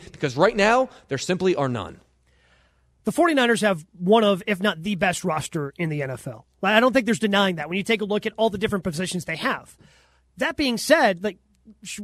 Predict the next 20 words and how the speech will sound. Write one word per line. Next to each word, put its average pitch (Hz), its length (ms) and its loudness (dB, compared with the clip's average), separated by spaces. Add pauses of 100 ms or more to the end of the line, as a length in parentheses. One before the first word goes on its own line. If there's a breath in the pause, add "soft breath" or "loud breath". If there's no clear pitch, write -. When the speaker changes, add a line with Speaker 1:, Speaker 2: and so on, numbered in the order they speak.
(140)
Speaker 2:
if 233 340 -4
we 349 160 4
widely 240 480 2
consider 214 380 0
Kyle 214 260 2
Shanahan 196 380 0
to 180 40 -2
be 185 100 -2
the 180 100 0
offensive 185 420 0
genius 180 300 -2
that 165 140 -4
he 165 160 2
is, 127 380 -2 (260 soft breath)
shouldn't 285 240 2
we 262 80 0
trust - 600 0
with 202 180 0
Brock 214 240 4
Purdy? 214 320 2